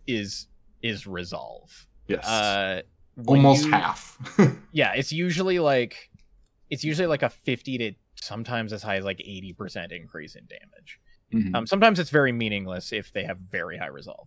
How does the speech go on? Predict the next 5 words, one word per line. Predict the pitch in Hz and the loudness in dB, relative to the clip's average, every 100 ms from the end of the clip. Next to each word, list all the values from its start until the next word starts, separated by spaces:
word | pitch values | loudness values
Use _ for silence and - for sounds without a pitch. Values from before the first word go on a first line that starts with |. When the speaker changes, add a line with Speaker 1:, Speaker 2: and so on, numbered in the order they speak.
| - | -10
Speaker 1:
but | 110 117 | -10 -8
most | 117 117 123 120 - - | -8 -2 -2 -2 -8 -12
things | 107 85 73 - | -12 -12 -16 -16
don't. | 53 50 _ - - _ _ _ _ _ - 117 | -18 -18 _ -20 -20 _ _ _ _ _ -4 0
Um, | 113 107 104 101 | 0 0 -4 -10